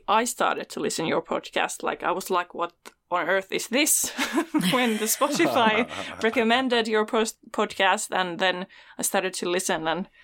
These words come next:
Speaker 1: and then I just noticed that I listened quite a lot of <laughs> your episodes in, in a short period of time. So I think that that is one of the reasons. What about Anna? What do you think?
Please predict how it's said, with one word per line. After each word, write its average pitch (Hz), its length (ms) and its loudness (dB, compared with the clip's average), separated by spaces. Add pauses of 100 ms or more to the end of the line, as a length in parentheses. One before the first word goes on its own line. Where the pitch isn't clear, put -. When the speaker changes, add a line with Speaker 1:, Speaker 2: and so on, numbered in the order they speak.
(560)
Speaker 1:
and 165 680 0 (220)
then 175 420 -4 (720)
I - 180 -2
just - 280 -4
noticed 233 540 0
that 220 320 -2
I 196 200 -2
listened 190 380 -2
quite 180 240 -2
a 185 80 0
lot 170 280 0
of - 140 -4
<laughs> - 60 2
your 240 340 0
episodes 180 640 -2
in, 170 220 -4 (1040)
in 165 140 -2
a 165 40 0
short 160 300 0
period 165 380 0
of - 120 -8
time. 165 460 -2
So - 240 0
I 180 220 2
think 202 320 -4
that 180 240 0 (1000)
that 175 200 2
is 165 180 -6
one 156 200 0
of 160 120 -6
the 151 120 0
reasons. 165 680 -2 (120)
What 165 160 -2
about 160 280 -2
Anna? 170 480 0
What 208 220 -6
do 185 80 -2
you 185 140 0
think? 196 420 -6